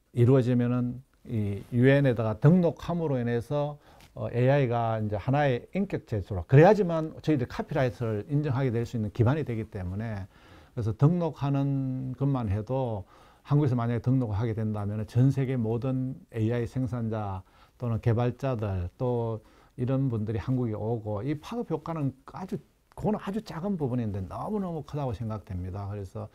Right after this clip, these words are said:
이것은 단순하게 뭐, 올림픽을 한 번 유치하고, 뭐, 또 국제 또 박람회를 한 번 하고 하는 차원이 아닙니다. 어, 진짜 역사, 역사를 바꿀 수 있는 역사적인 계기가 된-, 된다고 보고,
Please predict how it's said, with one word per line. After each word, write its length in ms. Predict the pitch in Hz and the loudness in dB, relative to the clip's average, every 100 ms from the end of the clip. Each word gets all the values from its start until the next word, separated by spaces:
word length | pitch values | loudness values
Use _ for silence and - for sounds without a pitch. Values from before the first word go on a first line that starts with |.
| - - - | -20 -20 -8
이것은 420 | 107 127 131 120 | -4 -2 -2 -4
단순하게 640 | - 92 92 120 135 120 110 | -2 -2 0 -2 -2 -2 -2
뭐, 300 | 104 107 104 | -4 -4 -6
올림픽을 480 | 110 117 139 135 117 | -2 0 0 -2 -4
한 220 | 87 101 | -4 -4
번 180 | 107 113 | -4 -4
유치하고, 800 | 95 - - 113 123 110 104 98 | -4 -8 -8 -6 -6 -8 -8 -8
뭐, 360 | 101 110 101 101 - - - _ | -8 -8 -10 -12 -18 -20 -20 _
또 140 | 117 107 | -6 -6
국제 720 | - - 123 120 113 110 107 | -6 -4 0 0 0 -2 -4
또 60 | 110 | -6
박람회를 540 | 101 107 120 131 110 | -2 0 2 0 -2
한 160 | 92 104 | -2 -2
번 80 | 110 | -2
하고 220 | 135 117 | -4 -4
하는 120 | 107 | -8
차원이 320 | - 127 147 | -6 -6 -4
아닙니다. 540 | 113 87 87 98 92 - | -4 -4 -4 -4 -8 -12
어, 180 | - 98 92 | -12 -10 -6
진짜 300 | 143 139 104 | -6 -2 2
역사, 460 | 127 - 143 123 85 _ - | 2 2 -4 -2 -6 _ 0
역사를 720 | 131 143 - 175 175 131 101 - - 107 | 0 0 -4 -4 -2 -2 -4 -8 -20 -6
바꿀 300 | 110 - 127 | -6 -2 -4
수 140 | - | -2
있는 340 | 110 117 107 87 | -2 -2 -2 0
역사적인 560 | 117 - 185 180 131 | -2 -2 -4 0 0
계기가 340 | 107 110 113 107 | 0 -2 0 -4
된-, 300 | 113 107 101 | -4 -4 -4
된다고 360 | 113 117 107 92 | -4 -6 -6 -8
보고, 480 | 95 92 107 101 | -8 -8 -10 -10